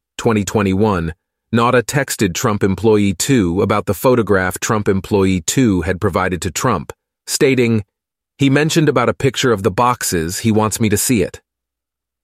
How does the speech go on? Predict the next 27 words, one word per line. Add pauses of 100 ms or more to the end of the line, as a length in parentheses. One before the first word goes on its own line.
Trump
employee
two
replied, (420)
"Calling
you
shortly." (800)
Forty-one. (1040)
On
November
twenty-fifth, (260)
twenty
twenty-one, (360)
Trump
employee
two (100)
texted
nara (340)
about
Trump's
review
of
the
contents
of
his
boxes,